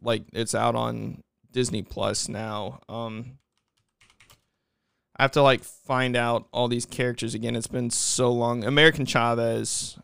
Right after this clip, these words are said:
or America Chavez is who it's be. Um, but I don't know, like, what her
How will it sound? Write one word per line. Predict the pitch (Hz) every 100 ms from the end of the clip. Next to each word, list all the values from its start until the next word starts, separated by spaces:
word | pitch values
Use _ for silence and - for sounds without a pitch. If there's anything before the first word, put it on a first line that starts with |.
| _
or | 110
America | 113 123 123 - 123
Chavez | 113 101 104 104 107 104 - -
is | 120 -
who | 113
it's | 110 -
be. | 78 95 82
Um, | 98 110 104 - - _ _ _ _ _ _ _ _ _ _ _ _ _ _ _ _ _ _ _
but | - 131
I |
don't | 123 151
know, | - 120 117 120
like, | 120 110 107
what | - 110 117 107
her | - - 110 113 107 131